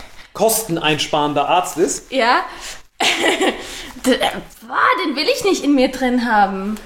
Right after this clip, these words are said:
Speaker 2: Und dann ist es halt so, natürlich hast du da eine Identitätskrise, weil du bist ja dein Leben lang erzogen worden von einem Mann, wo du dachtest, das ist dein Papa,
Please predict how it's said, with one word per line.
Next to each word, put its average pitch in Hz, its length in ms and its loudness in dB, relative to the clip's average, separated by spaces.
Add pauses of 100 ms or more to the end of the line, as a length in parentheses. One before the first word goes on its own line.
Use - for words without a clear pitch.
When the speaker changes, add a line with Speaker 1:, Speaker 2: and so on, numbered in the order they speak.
(560)
Speaker 2:
Und 269 160 -2
dann 269 140 4
ist 339 180 0
es 330 180 -2
halt 285 240 2
so, 269 340 4 (1160)
natürlich 440 540 0 (160)
hast 254 220 2
du 226 40 -4
da 226 140 2
eine 226 180 4
Identitätskrise, 220 1120 -2
weil 208 240 4
du 247 120 -2
bist - 340 0
ja 285 160 2
dein 233 240 0
Leben 311 320 0
lang 254 240 0 (360)
erzogen 294 680 2
worden 233 260 2
von 240 120 0
einem 220 360 0
Mann, 233 240 2 (380)
wo 254 100 4
du 220 100 0
dachtest, 339 580 0 (680)
das 247 200 0
ist 294 220 -2
dein 262 220 4
Papa, 277 920 2